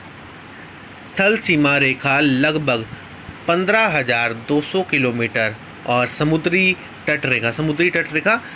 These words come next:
ऐसी तट रेखा जिससे समुद्र मिल रहा है।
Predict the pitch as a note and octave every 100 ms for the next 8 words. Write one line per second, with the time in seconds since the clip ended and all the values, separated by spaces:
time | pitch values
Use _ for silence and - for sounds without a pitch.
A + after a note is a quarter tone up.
0 | - - D#3 - A3+ G#3 - C3+ A#2+ D3
1 | F3+ D3 D3 - E3+ G3+ - D3 C#3 C3+
2 | G#3 A#3 - - C#3 E3 D3 B2 G#2+